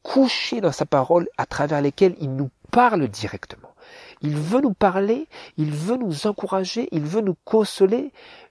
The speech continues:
mais il a déjà donné les consolations. Il faut maintenant que nous allions les trouver là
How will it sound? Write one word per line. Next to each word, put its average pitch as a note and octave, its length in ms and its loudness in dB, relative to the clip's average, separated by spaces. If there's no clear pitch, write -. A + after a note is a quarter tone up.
mais D3 300 4
il A3 180 -4
a F3+ 100 2
déjà G#3 520 2
donné D3+ 260 2
les C#3 120 0
consolations. D#3+ 640 -4
Il D3 140 -4
faut - 420 -2
maintenant G3+ 480 -2
que E3+ 260 2
nous F3 460 -2
allions F#3+ 340 2
les E3+ 140 2
trouver G3 640 -2
là F#3+ 420 0